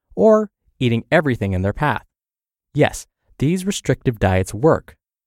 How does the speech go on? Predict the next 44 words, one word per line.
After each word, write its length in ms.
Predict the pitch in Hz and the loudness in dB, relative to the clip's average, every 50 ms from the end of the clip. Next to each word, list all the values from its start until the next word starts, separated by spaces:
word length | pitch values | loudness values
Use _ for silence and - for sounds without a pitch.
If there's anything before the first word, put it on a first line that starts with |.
| _ - | _ -4
but 100 | 123 113 | 0 0
only 240 | 104 101 104 117 127 | 2 2 0 0 -2
temporarily. 880 | - - 147 123 - - 95 107 151 185 165 120 95 - - - _ _ _ _ _ _ _ _ _ _ _ _ - | -2 -2 -2 -2 0 0 0 2 4 4 4 4 2 0 -6 -16 _ _ _ _ _ _ _ _ _ _ _ _ -8
You 80 | - 139 | -8 -8
can't 300 | - - 233 262 233 - | 0 0 0 0 2 2
live 160 | 147 170 156 | 0 2 2
on 160 | 160 139 117 | 2 0 0
grapefruits, 680 | - 131 143 151 - - - 95 85 - - - - - _ _ _ _ _ - | 2 2 0 0 0 -4 -8 -8 -8 -8 -10 -16 -18 -18 _ _ _ _ _ -4
and 220 | 143 156 165 151 | -2 -2 0 0
life 300 | 113 113 123 135 - - | 2 2 2 0 0 -2
will 80 | 151 - | -4 0
always 280 | - 113 117 135 147 | 2 2 2 2 0
present 360 | - - 190 156 147 135 104 - | -2 -2 -2 0 2 0 2 0
you 80 | 127 | 0
with 100 | 135 139 | -2 -2
situations 720 | - - 127 - 143 120 98 80 87 - - 113 131 131 - _ _ _ - - - | -2 -2 -2 0 0 0 0 -2 -4 -4 -2 -2 -2 -4 -6 _ _ _ -20 -8 -2
where 140 | 123 123 | 0 0
you 120 | 120 131 143 | 2 2 2
need 220 | 143 147 160 - | 2 2 0 0
to 80 | - 170 | 0 2
make 240 | 156 131 127 131 - | 2 2 2 2 0
healthy 320 | - 110 107 104 123 131 | -2 -4 -2 -2 -2 -4
choices 420 | - - - 92 92 - 101 98 | -4 -2 -2 -2 -2 -2 -4 -2
on 140 | 98 95 95 | 0 0 2
your 180 | 95 101 120 139 | 2 2 4 4
own. 240 | 139 101 - - _ _ _ _ _ _ _ _ _ _ _ - | 2 2 0 -2 _ _ _ _ _ _ _ _ _ _ _ -6
Not 180 | 127 143 185 - | -2 -2 0 0
to 80 | 220 | 2
mention, 540 | 185 160 139 135 - 131 127 143 156 147 120 | 2 2 0 0 0 0 0 0 -2 -2 -2
going 180 | 110 120 123 123 | 0 0 0 0
to 80 | 123 | -2
these 220 | 113 120 110 104 107 | -2 -2 -2 0 0
extremes 500 | 101 - - - 180 196 202 202 185 190 | -2 -4 -4 -4 -2 0 0 0 0 0
is 140 | 185 175 - | -2 -2 -4
horrible 640 | - - - - 196 208 202 160 117 - 98 104 | -8 -18 -8 0 2 4 6 6 4 2 0 -4
for 160 | - - 110 110 | -4 -4 -4 -4
your 80 | 107 | -2
metabolism. 720 | 107 107 - - 175 180 175 120 101 92 - - - - - _ _ _ _ _ _ _ _ _ _ _ _ _ - | -2 -4 -2 0 0 0 0 0 -4 -6 -6 -10 -12 -16 -18 _ _ _ _ _ _ _ _ _ _ _ _ _ -8
This 180 | - 226 - 294 | -6 -6 -4 -6
is 100 | 262 - | -4 0
not 220 | 226 214 214 185 | 2 2 4 4
a 60 | 160 | 2
one-time 640 | 131 117 120 127 139 139 - - - 117 120 113 101 | 2 2 2 2 2 0 -2 -2 -2 0 0 0 0
deal, 500 | 92 - 113 113 104 - - - - _ | 0 0 0 0 0 0 -4 -8 -16 _